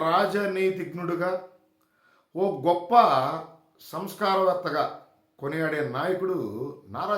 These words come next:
చంద్రబాబు నాయుడు గారు. అట్లాంటి చంద్రబాబు నాయుడు గారు ఒక బజారు కుక్క,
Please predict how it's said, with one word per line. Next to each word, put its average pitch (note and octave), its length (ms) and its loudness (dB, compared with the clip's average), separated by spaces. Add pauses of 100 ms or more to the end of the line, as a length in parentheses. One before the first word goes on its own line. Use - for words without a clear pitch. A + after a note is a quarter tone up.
చంద్రబాబు G2 420 -10
నాయుడు D#2+ 260 -20
గారు. - 140 -20 (720)
అట్లాంటి E3 360 -4 (120)
చంద్రబాబు A3 520 -2
నాయుడు F3+ 260 2
గారు F#3+ 220 0 (960)
ఒక - 100 -18 (240)
బజారు G#3 460 4
కుక్క, - 200 -6